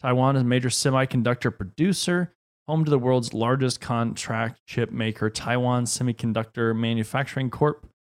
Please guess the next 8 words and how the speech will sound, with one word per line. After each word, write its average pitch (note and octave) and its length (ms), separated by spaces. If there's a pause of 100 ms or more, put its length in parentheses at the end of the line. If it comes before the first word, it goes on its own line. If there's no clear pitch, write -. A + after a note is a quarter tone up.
(480)
and A2+ 300
supply, A#2+ 720
uh, G2+ 480 (960)
and A#2 220
supplies B2 760
the A2 320
world's A2+ 360
most, A2+ 480